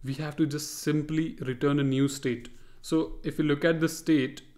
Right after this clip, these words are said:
so this is our new cart, right? So we are going to return that now. Return updated cart. That's it. Nothing more. That was really simple,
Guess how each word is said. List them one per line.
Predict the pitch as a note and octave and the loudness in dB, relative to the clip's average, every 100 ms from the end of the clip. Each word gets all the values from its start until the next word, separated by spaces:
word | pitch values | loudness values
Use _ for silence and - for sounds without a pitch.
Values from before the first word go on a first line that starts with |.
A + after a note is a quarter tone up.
| - | -16
so | - | -6
this | D3 D3+ E3 | 0 2 4
is | G3 | 6
our | F3+ E3 | 8 10
new | C#3+ D3+ | 10 8
cart, | D#3+ C#3+ A#2 B2+ | 8 4 2 0
right? | B2+ D#3 - - - - | -2 -2 -12 -20 -20 -10
So | - B2+ | -2 -2
we | C3 C3 | 0 2
are | C3+ | 2
going | C#3 | 2
to | B2+ | 2
return | B2 B2 B2+ B2 | 0 0 0 0
that | A#2+ A#2+ | -2 -4
now. | A2+ A2 - - - - - - - - - - - - - - _ - _ - - - - - - - - - - - | -6 -8 -16 -20 -20 -20 -20 -20 -20 -20 -20 -20 -20 -20 -20 -20 _ -20 _ -20 -20 -20 -20 -18 -16 -12 -10 -10 -8 -6
Return | C3 D#3 F3 - | -2 2 2 2
updated | C3 B2 B2 B2+ - | 0 0 0 -4 -4
cart. | A#2 G#2+ - - - - | -6 -6 -10 -12 -8 -4
That's | D#3 F3 A3 | -2 2 2
it. | G#3 - - - - - - - - - - - | 2 0 -14 -20 -20 -20 -20 -20 -20 -20 -20 0
Nothing | D#3+ E3 G3+ | 2 4 6
more. | F#3 C3+ A2+ - - - - | 8 6 4 -8 -14 -14 -14
That | - D3+ F3 | -10 -4 2
was | F3+ D#3+ - - | 4 2 0 -4
really | D3+ E3+ E3 E3 | 2 4 4 2
simple, | - E3+ D#3 C#3+ | 4 4 4 0